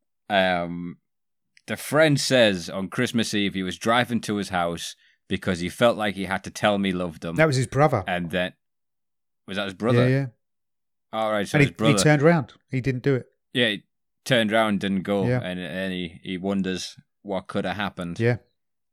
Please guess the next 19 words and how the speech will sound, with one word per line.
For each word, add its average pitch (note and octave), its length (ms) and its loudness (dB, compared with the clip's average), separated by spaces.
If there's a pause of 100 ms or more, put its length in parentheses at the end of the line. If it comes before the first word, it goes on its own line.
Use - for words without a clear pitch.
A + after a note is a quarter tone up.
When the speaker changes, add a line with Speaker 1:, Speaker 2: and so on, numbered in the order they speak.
Speaker 1:
Um, F2+ 360 -4
but A2+ 240 -6
to A2+ 80 -8
be B2+ 120 2
honest, C#3+ 320 2
I A2 60 -4
don't C3 180 -2
think B2 140 -6
that A2+ 120 -2
was A2+ 120 -8
gonna G2+ 160 -6
change A2 320 0
the F2 80 -8
plan. A#2 340 -2
And F#2 120 -6
then G#2 120 -2
you'd A2+ 200 0
be G2+ 100 -2
thinking, E2+ 360 -8